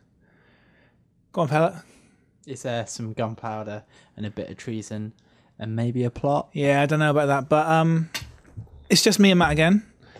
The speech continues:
Speaker 1: That's because we're recording at a moment when Tim is massively busy, and we're here because we nearly didn't do a podcast today, which would have been remiss of us,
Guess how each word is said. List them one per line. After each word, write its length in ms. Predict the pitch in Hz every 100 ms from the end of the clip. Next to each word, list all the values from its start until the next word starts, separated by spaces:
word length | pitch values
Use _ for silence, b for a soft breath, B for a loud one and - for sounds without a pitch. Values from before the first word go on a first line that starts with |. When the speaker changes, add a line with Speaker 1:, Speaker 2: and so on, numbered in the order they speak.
| -
Speaker 1:
That's 140 | 151
because 640 | 180 165 175 165 151 - 165
we're 260 | 160 160
recording 440 | 156 151 165 156 160
at 80 |
a 40 | 147
moment 300 | 147 147 139
when 160 | 139
Tim 240 | 135 147 147
is 200 | 135 - B B B B
massively 380 | 143 127 147 131
busy, 440 | 135 131 135 127 -
and 280 | - 139 143
we're 100 | 143
here 360 | 135 170 175 185
because 440 | 175 170 165 147
we 140 | 190 175
nearly 220 | 202 202
didn't 160 | 190
do 80 | 185
a 40 | 151
podcast 400 | 147 127 139 -
today, 300 | 127 131 151
which 160 | 156 -
would 80 | 139
have 60 |
been 100 | 143
remiss 260 | 143 147 -
of 60 | 139
us, 240 | 135